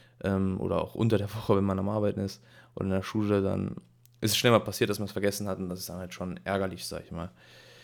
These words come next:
Ja, ähm, so viel eigentlich dazu. Die, äh, Holo-Buildings, ähm, ja, ist ein interessantes Thema. Also es wird definitiv, schreiben sie, ähm, nicht nur einen, ähm,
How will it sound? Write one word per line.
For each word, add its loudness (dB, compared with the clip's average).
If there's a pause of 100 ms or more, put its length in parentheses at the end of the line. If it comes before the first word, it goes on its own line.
(500)
Ja, 10
ähm, 6 (1040)
so 4
viel 4
eigentlich 4
dazu. 2 (480)
Die, 4
äh, 8
Holo-Buildings, 6
ähm, 2
ja, 10
ist 10
ein 4
interessantes 4
Thema. 8
Also 6
es 0
wird -2
definitiv, 0
schreiben 6
sie, 4
ähm, 0 (400)
nicht 4
nur 6
einen, 6
ähm, 0